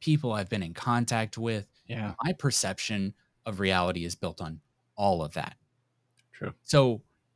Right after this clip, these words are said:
Speaker 1: if that's true, then, and perception is our reality, then
Speaker 2: Mm-hmm.
Speaker 1: the same is true for you or somebody
Speaker 2: Right.
Speaker 1: else, which means you have your own experiences, you have your own things that make things that you do make sense.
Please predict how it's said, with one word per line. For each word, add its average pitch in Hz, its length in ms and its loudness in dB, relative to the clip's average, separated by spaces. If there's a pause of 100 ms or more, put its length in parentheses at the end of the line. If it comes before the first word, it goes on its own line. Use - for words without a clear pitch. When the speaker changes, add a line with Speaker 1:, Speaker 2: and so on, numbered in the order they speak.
(100)
Speaker 1:
if 135 160 0
that's 190 320 4
true, 87 420 0 (640)
then, 113 340 2
and 104 180 0
perception 123 540 2
is 113 160 2
our 95 140 4
reality, 98 560 2 (380)
then 131 260 4
Speaker 2:
Mm-hmm. 104 120 -2
Speaker 1:
the 123 100 -2
same 196 280 4
is 151 120 4
true 117 200 4
for - 160 -2
you 87 500 0
or - 160 -10
somebody 98 420 2
Speaker 2:
Right. 127 160 6
Speaker 1:
else, - 340 -2 (280)
which 123 160 0
means 123 260 4
you 196 220 6
have 127 260 4
your 107 180 6
own 95 120 2
experiences, 87 720 -4
you 185 200 4
have 127 180 0
your 101 160 0
own 87 200 -6
things 80 420 -10 (300)
that 110 160 -4
make 123 320 2
things 120 540 2 (520)
that 110 200 -6
you 127 240 6
do 110 540 2 (140)
make 95 240 -4
sense. - 600 -2